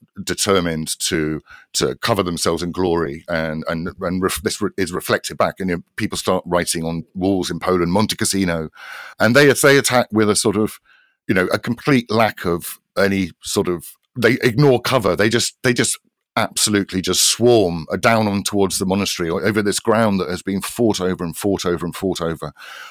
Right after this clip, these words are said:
And they suffer absolutely appalling losses and are, are, are driven right back to their start lines. They attack again a couple of days later, and they still don't get to the monastery. But then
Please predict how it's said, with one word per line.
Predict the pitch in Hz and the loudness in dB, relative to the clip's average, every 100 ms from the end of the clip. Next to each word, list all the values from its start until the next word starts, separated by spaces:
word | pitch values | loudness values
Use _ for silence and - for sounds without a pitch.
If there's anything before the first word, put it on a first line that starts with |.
| - | -4
And | 107 | 0
they | 117 110 104 | 4 4 2
suffer | - - 120 107 - - | 0 0 0 0 -2 -4
absolutely | 127 - - 104 92 87 | -4 -2 -2 0 0 0
appalling | 85 - 117 98 82 | -2 -2 2 2 2
losses | 82 78 - - - - - - - | -2 -4 -6 -6 -10 -10 -20 -20 -4
and | 90 90 | -2 0
are, | 92 95 | 0 -2
are, | 95 | -2
are | 90 | -2
driven | 85 117 101 92 82 | 0 0 0 -2 -2
right | 107 120 90 | 2 2 2
back | 85 69 | -4 -4
to | - 87 | -8 -4
their | 82 | -4
start | - 90 85 | 0 0 0
lines. | 85 76 82 - - | -2 -4 -6 -12 -4
They | 104 | 0
attack | 95 - - - | 0 0 -2 0
again | 117 107 95 | 2 4 2
a | |
couple | 90 85 95 | 0 -2 -2
of | 80 | 0
days | 90 87 | 0 0
later, | 87 85 - 76 - - - - - | -2 -2 -4 -8 -12 -20 -20 -14 -4
and | 104 | 0
they | 104 | 2
still | - 151 135 | 4 6 6
don't | 104 101 | 4 0
get | 90 | -2
to | - | -2
the | 85 | -2
monastery. | 85 82 - 87 | -2 -2 -4 -4
But | 95 | -2
then | 90 117 107 104 | 2 2 2 -2